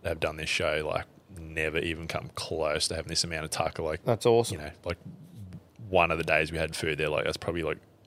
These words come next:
Speaker 1: one, one person's whole time they've been out here. And I was like, "True." 'Cause I was
Speaker 2: Yeah.
Speaker 1: like, I'm just doing stuff that I did back, like, when I was talking about, like, my dad taking me fishing.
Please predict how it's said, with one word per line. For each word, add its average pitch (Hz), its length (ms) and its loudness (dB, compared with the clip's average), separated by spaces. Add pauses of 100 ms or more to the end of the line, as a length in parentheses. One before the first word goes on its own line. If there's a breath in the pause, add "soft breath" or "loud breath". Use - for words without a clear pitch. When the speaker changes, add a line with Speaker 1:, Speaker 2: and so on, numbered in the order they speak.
Speaker 1:
one, - 120 -6 (100)
one 82 220 -4
person's 85 400 0
whole 82 300 2
time 82 280 -2
they've 82 120 0
been 80 160 2
out 87 140 4
here. 87 100 2
And 80 80 0
I 80 40 0
was - 100 2
like, - 160 -4
"True." 92 360 4 (460 loud breath)
'Cause 113 180 12
I 117 60 12
was 135 120 10
Speaker 2:
Yeah. 104 60 8
Speaker 1:
like, 101 120 8
I'm 135 80 4
just - 160 6
doing 85 220 0
stuff 87 320 2
that 90 100 0
I 87 40 2
did 82 200 -4
back, 82 300 0
like, 90 200 -2 (960 soft breath)
when 98 140 4
I 85 40 4
was 85 60 4
talking 92 200 2
about, 87 100 2
like, 90 160 0
my 87 100 -6
dad 90 260 6
taking 95 280 2
me 87 80 -2
fishing. 101 420 4